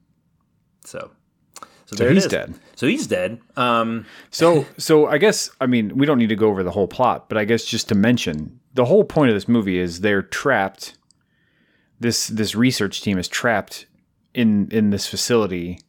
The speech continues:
Speaker 2: with this alien creature
Speaker 1: In the
Speaker 2: that
Speaker 1: Arctic.
Speaker 2: came, huh?
Speaker 1: In the Arctic.
Speaker 2: In the Arctic, with this alien creature that came to them in the form of this sled dog.
Speaker 1: Right.
Speaker 2: Um,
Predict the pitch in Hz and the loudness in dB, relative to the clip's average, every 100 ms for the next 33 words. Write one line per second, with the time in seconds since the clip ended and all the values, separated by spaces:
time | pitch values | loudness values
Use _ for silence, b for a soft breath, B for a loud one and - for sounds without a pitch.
0 | _ _ _ 113 110 104 110 - 131 131 | _ _ _ -2 -2 0 -2 -2 -2 0
1 | 123 110 98 - 131 - 92 80 90 - | 2 0 -4 -2 -2 -2 -4 -4 -8 -16
2 | _ _ - 120 135 120 95 110 98 135 | _ _ -6 -4 -2 -2 -2 -4 0 0
3 | 143 131 - _ _ _ _ _ - 123 | 2 0 -8 _ _ _ _ _ -4 -4
4 | 143 _ _ - 139 156 127 104 - 120 | -4 _ _ -6 -4 0 0 -2 -4 -16
5 | - _ _ _ _ _ 120 135 123 101 | -16 _ _ _ _ _ 0 2 2 0
6 | - 98 - b b b b - 120 120 | -6 -12 -16 b b b b -4 -2 0
7 | 110 123 131 123 - 127 113 98 90 - | 0 4 4 2 0 -2 0 -2 -4 -2
8 | 165 180 127 110 110 107 104 101 117 113 | 0 2 0 0 0 2 0 0 0 0
9 | 107 87 92 90 - - _ - - 147 | 0 -2 -2 -2 -4 -10 _ -10 -2 0
10 | 120 87 64 67 85 - b b b b | 0 -4 -8 -10 -16 -20 b b b b
11 | b b _ _ _ _ _ 101 92 - | b b _ _ _ _ _ -12 -8 -2
12 | 113 101 92 90 | -2 0 -4 -8